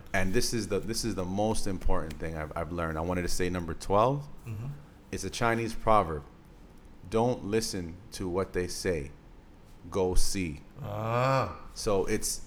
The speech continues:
Speaker 1: you can listen to someone says, "Hey, this is a good idea for you," or, "This is what I'm doing," or, "I went to this place," or, "I saw this house," but you have to go see it. And to go back to your story, you had said, uh, Keisha had said,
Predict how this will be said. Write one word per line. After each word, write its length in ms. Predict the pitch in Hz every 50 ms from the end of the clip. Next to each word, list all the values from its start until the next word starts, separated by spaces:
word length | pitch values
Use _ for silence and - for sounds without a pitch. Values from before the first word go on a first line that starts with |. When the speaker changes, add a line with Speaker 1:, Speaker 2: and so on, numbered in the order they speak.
| - - - - - 95
Speaker 1:
you 100 | 117 120
can 260 | - 151 135 120 113
listen 260 | 139 160 - - 131
to 100 | - 117
someone 380 | - - 113 104 104 101 101 95
says, 260 | - 104 95 92 87 -
"Hey, 200 | 120 123 117 104
this 200 | 87 92 - -
is 60 | 104
a 60 | 98
good 160 | 87 110 104
idea 340 | 104 98 92 85 110 113 110
for 160 | 110 - -
you," 180 | 87 80 76 69 -
or, 140 | 80 90 90
"This 180 | 92 87 -
is 80 | 104 101
what 160 | 98 101 98
I'm 220 | 104 107 110 110 101
doing," 340 | 98 98 90 85 80 80
or, 60 | 82 87
"I 80 | 90 92
went 260 | 90 101 110 110 110
to 80 | - 104
this 200 | 95 104 92 -
place," 460 | - - 113 110 101 90 82 - -
or, 100 | 85 85
"I 60 | 85
saw 280 | - - 107 101 101 98
this 220 | 95 98 95 -
house," 340 | - 104 101 95 92 92 - - - - - - -
but 100 | 87 - - - - - - - - 90
you 380 | 92 110 135 143 131 113 95 - - -
have 280 | - - 98 92 85 -
to 100 | - 95
go 320 | 90 90 95 90 90 82 80 - -
see 360 | - - - - 98 87 85
it. 100 | 78 -
And 200 | - 90 90 85 - - - - - -
to 80 | - 98
go 160 | - 127 127
back 260 | 101 117 113 113 113
to 80 | - 110
your 100 | 98 95
story, 340 | 90 - - 127 127 117 107
you 100 | 98 95
had 100 | 92 85
said, 280 | - - 92 90 85 - - - - - - - - -
uh, 280 | 82 85 85 85 80 76 - - - - - - - -
Keisha 280 | - 123 117 113 120
had 140 | 107 98 92
said, 300 | - - 101 95 92 -